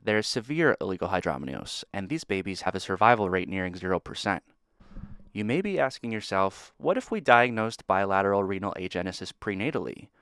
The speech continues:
Would we then be able to perform serial amnio infusion for these babies?" Well, this has been tried, but studies show that this intervention provides little to no benefit,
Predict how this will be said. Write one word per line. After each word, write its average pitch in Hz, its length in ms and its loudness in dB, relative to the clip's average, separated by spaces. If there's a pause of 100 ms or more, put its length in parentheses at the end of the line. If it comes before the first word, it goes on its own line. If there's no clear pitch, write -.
(160)
Would 107 140 -2
we 170 140 0
then 131 240 0
be 127 180 -2
able 107 240 0
to - 160 -2
perform 104 480 0
serial 107 540 0
amnio 98 320 -2
infusion 107 440 -2
for 104 160 -4
these 95 140 -6
babies?" 113 640 -6 (1120)
Well, 104 500 8
this 107 180 -4
has 101 120 -8
been 98 160 -4
tried, 123 580 6
but 98 280 4
studies 104 280 0
show 104 280 4
that 98 140 0
this 95 160 -4
intervention 107 600 0
provides 95 480 2
little 101 220 4
to - 120 -8
no 95 160 2
benefit, 95 540 0